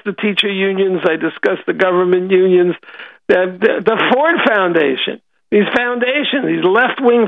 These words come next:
foundations, they're responsible and accountable to no one. They have more discretionary income than the federal government, and they're, they just perpetuate and they wreak havoc wherever they go.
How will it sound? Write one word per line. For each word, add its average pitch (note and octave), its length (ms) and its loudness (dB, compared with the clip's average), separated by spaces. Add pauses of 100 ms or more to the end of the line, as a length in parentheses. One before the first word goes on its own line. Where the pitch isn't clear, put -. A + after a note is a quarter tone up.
foundations, A3 800 0 (380)
they're G#3 120 4
responsible B3+ 840 0
and G3 80 2
accountable A3 560 0
to F#3+ 140 0
no G#3 240 2
one. F3 300 2 (480)
They F#3 140 2
have G3+ 140 0
more A#3 320 2
discretionary A3+ 880 0
income G3+ 300 0
than F3 120 2
the F3 100 0 (100)
federal G#3+ 340 2
government, E3 560 0 (460)
and G#3 260 0
they're, G#3+ 380 0
they A3 180 0
just G#3+ 260 -2
perpetuate A#3+ 760 -2
and G3 120 0
they G3 760 -4
wreak A3+ 360 2
havoc D4 560 -2
wherever F#3 420 2
they D#3 220 2
go. - 360 0